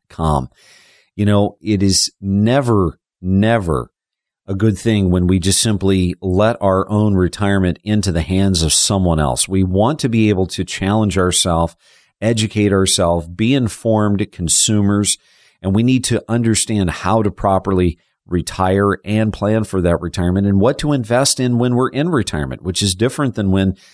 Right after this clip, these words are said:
we are before retirement. And the Retirement Income Stores is a wonderful resource for you. So I encourage you, get on your computer, go to the retirement income store dot com and open up your mind to a whole world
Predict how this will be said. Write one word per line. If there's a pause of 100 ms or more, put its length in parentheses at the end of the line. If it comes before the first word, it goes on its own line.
(240)
we
are
before
retirement. (340)
And
the
Retirement
Income
Stores (140)
is
a
wonderful
resource
for
you. (520)
So
I
encourage
you, (400)
get
on
your
computer,
go
to
the
retirement
income
store
dot
com (520)
and (140)
open
up
your
mind
to
a
whole
world